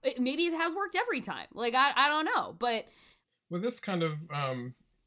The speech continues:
Speaker 2: going back to what I was saying earlier about him kind of using film as a drag,
Speaker 1: Mm.
Speaker 2: um, I feel like his filmography has gotten, um, queerer over the
Speaker 1: I would
Speaker 2: years.
Speaker 1: agree.
Speaker 2: Like, every, everything, every film has been a little more queer than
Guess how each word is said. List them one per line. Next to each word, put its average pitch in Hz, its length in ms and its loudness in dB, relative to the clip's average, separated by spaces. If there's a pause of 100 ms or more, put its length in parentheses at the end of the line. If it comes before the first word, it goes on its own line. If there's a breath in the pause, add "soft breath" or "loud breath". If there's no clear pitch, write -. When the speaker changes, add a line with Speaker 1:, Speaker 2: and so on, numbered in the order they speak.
(120)
Speaker 2:
going 156 240 -2
back 143 180 -4
to 151 100 -6
what 143 80 -4
I 143 60 2
was 143 140 -2
saying 139 200 -4
earlier 135 300 -4
about 120 260 -6
him 127 420 -4 (240)
kind 139 220 -6
of 123 100 -8
using 127 460 -6 (100)
film 131 400 -6
as 123 380 -4
a 143 60 -6
drag, 127 520 0
Speaker 1:
Mm. 220 140 -2 (300 soft breath)
Speaker 2:
um, 139 420 -2
I 147 100 -4
feel 208 260 -4
like 170 200 0
his 156 380 -4
filmography 139 560 -2
has 131 120 -4
gotten, 127 540 -4 (200)
um, 127 480 -4
queerer 175 760 -6
over 175 260 0
the 185 80 -2 (220)
Speaker 1:
I 196 100 0
would 277 80 0
Speaker 2:
years. - 40 -2
Speaker 1:
agree. - 200 -2
Speaker 2:
Like, - 160 -6
every, 156 420 -2 (260 soft breath)
everything, 170 760 2
every 165 260 2
film 160 300 0
has 143 160 -2
been 139 460 -4
a 139 80 -6
little 147 180 -2
more 143 200 -2
queer 147 340 -2
than 131 360 -6